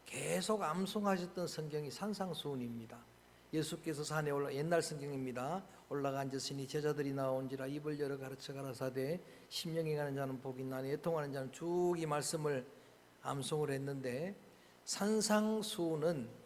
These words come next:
복음의 정수라고 할 수가 있습니다. 그중에서 오늘 우리가 다루는 게,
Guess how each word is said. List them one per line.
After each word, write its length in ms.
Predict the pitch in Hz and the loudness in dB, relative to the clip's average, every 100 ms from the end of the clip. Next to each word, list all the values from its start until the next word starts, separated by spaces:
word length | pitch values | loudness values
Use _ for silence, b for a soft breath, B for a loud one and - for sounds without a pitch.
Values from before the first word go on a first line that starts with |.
| - - - - - - | -20 -20 -20 -20 -10 4
복음의 760 | 165 185 202 202 220 220 220 - - - | 4 6 4 6 4 4 0 -14 -20 -18
정수라고 760 | - 151 175 - - 220 208 165 | 2 4 6 2 2 4 4 4
할 100 | 156 | 0
수가 240 | 156 147 | -2 -4
있습니다. 500 | 131 127 127 120 113 120 - - - - - - - - - - B B | -6 -6 -8 -8 -10 -14 -18 -20 -20 -20 -20 -20 -20 -20 -20 -20 B B
그중에서 440 | 165 202 214 202 | 6 8 8 8
오늘 200 | 196 185 | 6 8
우리가 300 | 180 180 175 | 6 8 6
다루는 440 | 170 139 151 160 160 | 6 0 2 0 0
게, 400 | 147 131 170 | 2 2 2